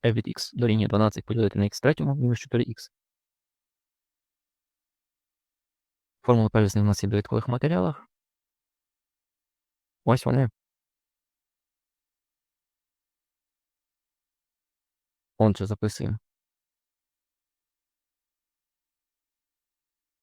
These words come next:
Дванадцять поділити на ікс в третьому можемо записати як дванадцять ікс в мінус третьому мінус чотири ікс. І вже від цього виразу шукаємо первісну.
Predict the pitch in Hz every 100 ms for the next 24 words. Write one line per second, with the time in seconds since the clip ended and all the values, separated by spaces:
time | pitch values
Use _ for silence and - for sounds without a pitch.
0 | _ _ _ _ _ _ _ 117 110 110
1 | - 95 107 110 104 104 104 - - _
2 | _ _ 107 104 101 98 101 101 98 -
3 | - 101 98 98 - _ _ _ _ _
4 | _ _ - 101 104 104 - 98 - _
5 | _ _ - 101 - 98 104 110 - 131
6 | 143 156 147 - _ _ _ _ _ _
7 | _ _ - 113 113 - 120 123 127 -
8 | - _ _ 113 107 104 - 107 104 123
9 | 143 123 107 113 113 107 113 110 - 110